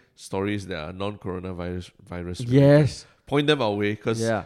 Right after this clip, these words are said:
Speaker 1: we're also, like, scraping the bottom of the barrel
Speaker 2: <laughs> Yeah,
Speaker 1: sometimes
Speaker 2: yeah.
Speaker 1: to find non-coronavirus
Speaker 2: B-, because
Speaker 1: stories.
Speaker 2: the, the thing that caught my attention for Chan Chun Sing's audio leak was actually a message we got via Instagram.
Speaker 1: Mm.
Speaker 2: Someone said, "Oh, you, this might be a worthwhile topic," and then I was like, "Oh, fuck, shit, that,
Speaker 1: Yeah.
Speaker 2: that's interesting." So yeah, if you ever find something,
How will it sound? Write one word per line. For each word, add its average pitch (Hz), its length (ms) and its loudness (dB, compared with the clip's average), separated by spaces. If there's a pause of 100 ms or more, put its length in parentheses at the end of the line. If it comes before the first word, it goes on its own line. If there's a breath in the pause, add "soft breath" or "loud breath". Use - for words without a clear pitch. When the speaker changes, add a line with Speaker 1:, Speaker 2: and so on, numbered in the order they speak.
(140)
Speaker 1:
we're 117 160 4
also, 123 300 4
like, 95 280 0
scraping 104 380 -8
the 95 60 -6
bottom 90 260 -8
of 92 40 -8
the 87 60 -8
barrel 87 320 -2
Speaker 2:
<laughs> - 20 4
Yeah, 185 100 8
Speaker 1:
sometimes - 400 -2
Speaker 2:
yeah. 240 80 0
Speaker 1:
to 160 60 -2
find 104 420 -2
non-coronavirus 92 1120 -4
Speaker 2:
B-, - 40 -6
because 202 280 0
Speaker 1:
stories. 156 60 -16
Speaker 2:
the, 165 100 2
the 156 160 -8
thing 247 220 -8
that 151 140 -2
caught 175 180 0
my 156 180 -2
attention 139 420 -6
for 117 140 -2
Chan 120 200 -4
Chun 135 180 -6
Sing's 139 380 -4
audio 117 260 0
leak 127 220 0
was 107 200 -2
actually 147 340 -4
a 110 60 -2
message 110 320 -6
we 110 100 -6
got 117 180 -4
via 104 220 -4
Instagram. 101 360 -10 (200)
Speaker 1:
Mm. 98 300 -14
Speaker 2:
Someone 120 240 -4
said, 147 160 -4
"Oh, 156 100 0
you, 120 260 -2
this 135 200 -8
might 117 180 -2
be 107 60 0
a 104 60 4
worthwhile 113 280 2
topic," 117 300 -2
and 101 100 -4
then 120 100 -2
I 107 40 -4
was 92 80 -6
like, - 100 -12
"Oh, 240 100 -10
fuck, - 320 -6
shit, - 320 -10
that, 131 120 -10
Speaker 1:
Yeah. 101 80 -14
Speaker 2:
that's 123 160 -8
interesting." 110 380 -10
So 139 100 -4
yeah, 135 120 2
if 95 120 -2
you 113 100 2
ever 147 140 -2
find 147 200 -4
something, 135 360 -8